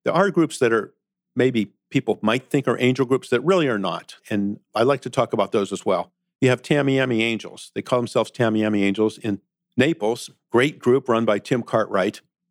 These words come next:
But it's really a fund. These angels, these individuals put their money into a fund, and then Tim and his partners run the fund and make the investments for them. So that's really a fund. The same with Deep Work Capital.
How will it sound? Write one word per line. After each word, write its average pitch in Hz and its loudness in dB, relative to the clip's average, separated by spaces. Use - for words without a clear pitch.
But 123 2
it's 127 -4
really 202 2
a 117 0
fund. 87 -4
These 127 0
angels, 143 -2
these 107 -2
individuals 123 2
put - -2
their 143 2
money 120 0
into 110 -2
a 104 2
fund, 110 0
and 107 0
then 104 0
Tim 113 0
and 104 -2
his 104 0
partners 104 -2
run 107 0
the 98 -4
fund 101 -2
and 107 -4
make 107 0
the 104 0
investments 95 -2
for 92 -4
them. 92 -10
So - -4
that's 165 -2
really 127 2
a 107 -16
fund. 90 -6
The - -10
same 156 0
with 110 -2
Deep 123 -2
Work 101 0
Capital. 123 -2